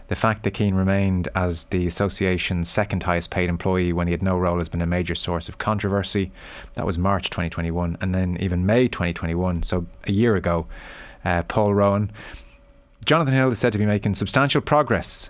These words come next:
in resolving their standoff with, uh, Robbie Keane." That's the F A I standoff. Uh, "Roy Barrett, the F A I chairman, said last week there's an ongoing discussion and dialogue with Robbie and Jonathan, and we'll see what comes of that.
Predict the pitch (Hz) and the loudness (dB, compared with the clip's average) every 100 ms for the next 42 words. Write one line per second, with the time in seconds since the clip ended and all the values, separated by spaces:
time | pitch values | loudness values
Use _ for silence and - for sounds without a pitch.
0 | - 101 95 95 107 104 98 92 87 87 | -2 0 0 2 4 2 2 0 0 0
1 | 87 - 95 92 90 85 - - - 90 | -2 0 0 2 2 0 -4 -16 -4 -2
2 | 85 82 - 92 87 87 85 - 120 113 | 0 -2 -2 0 0 0 -2 -2 0 2
3 | 107 76 - 80 85 82 - 87 82 82 | 0 -4 -6 -6 -4 -4 -4 -4 -2 -4
4 | - - - 92 92 127 139 135 131 107 | -6 -10 -8 -2 2 4 4 4 4 2
5 | 117 110 107 101 123 117 95 101 101 98 | 0 2 2 2 2 2 2 0 0 0
6 | 110 101 95 92 117 123 120 110 - 135 | 0 0 2 2 2 4 2 2 0 0
7 | 120 117 92 87 85 107 107 95 90 87 | 2 2 2 0 2 4 4 2 2 0
8 | 98 104 98 92 87 101 - 90 90 87 | 2 2 4 2 2 0 0 0 0 0
9 | - 104 92 - 120 101 78 - | 0 0 0 0 2 2 0 -2